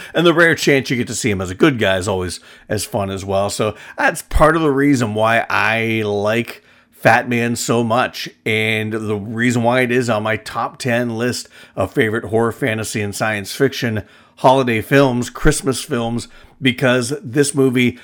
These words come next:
while it is action, while it is gritty, while it is hardcore in that vein,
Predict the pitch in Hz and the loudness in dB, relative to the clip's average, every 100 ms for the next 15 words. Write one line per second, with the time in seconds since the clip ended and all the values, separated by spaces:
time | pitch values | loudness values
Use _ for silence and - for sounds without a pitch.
0 | - - 127 135 127 143 139 156 117 117 | -16 0 2 4 6 6 4 2 2 2
1 | - 131 113 120 113 120 120 127 123 110 | 0 -2 0 -2 0 0 2 2 0 -4
2 | 113 113 110 113 110 110 113 117 139 123 | -6 -4 -2 -2 0 0 0 4 4 4
3 | - 123 120 101 - 120 117 113 101 98 | 0 0 0 0 -2 0 0 -2 -4 -2
4 | 110 135 123 123 127 | -4 -2 0 2 0